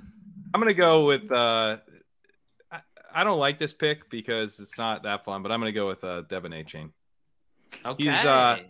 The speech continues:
Speaker 2: let's go.
Speaker 1: he's probably gonna be a second round pick.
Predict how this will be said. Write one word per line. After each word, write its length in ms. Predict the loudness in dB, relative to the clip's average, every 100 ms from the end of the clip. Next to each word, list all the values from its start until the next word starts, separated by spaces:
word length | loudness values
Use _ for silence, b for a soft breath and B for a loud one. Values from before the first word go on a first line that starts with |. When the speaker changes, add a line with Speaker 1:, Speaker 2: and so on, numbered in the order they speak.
| _ -20
Speaker 2:
let's 240 | -20 -18
go. 380 | -14 -14 -14 -18 _ _ _ _ _
Speaker 1:
he's 220 | -10 -10
probably 380 | -8 -6 -2 0
gonna 140 | -2
be 120 | -4
a 40 | -6
second 320 | -6 -8 -6
round 220 | -6 -6
pick. 400 | -8 -10 -10 -16